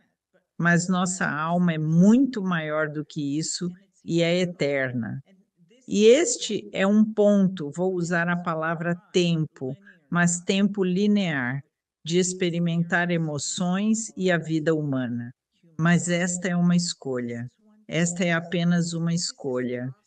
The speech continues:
de, como Theo nos ensina, bilhões de escolhas que uma alma poderia fazer.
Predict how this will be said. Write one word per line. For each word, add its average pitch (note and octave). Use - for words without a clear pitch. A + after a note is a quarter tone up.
de, D#3+
como F3
Theo E3
nos D3+
ensina, D3
bilhões G3
de E3+
escolhas D3+
que -
uma E3+
alma F3
poderia C#3+
fazer. C3